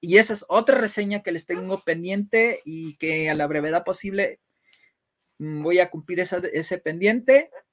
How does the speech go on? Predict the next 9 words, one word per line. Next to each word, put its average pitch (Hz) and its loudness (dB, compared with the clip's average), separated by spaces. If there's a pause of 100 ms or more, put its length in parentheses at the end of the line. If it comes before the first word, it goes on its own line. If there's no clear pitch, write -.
(320)
para 151 -2
hablarles 170 4
de 175 -4
Peacemaker 196 -6
porque, 151 -2
pues, 139 -4
no 165 -4
voy 170 -4
a 165 -6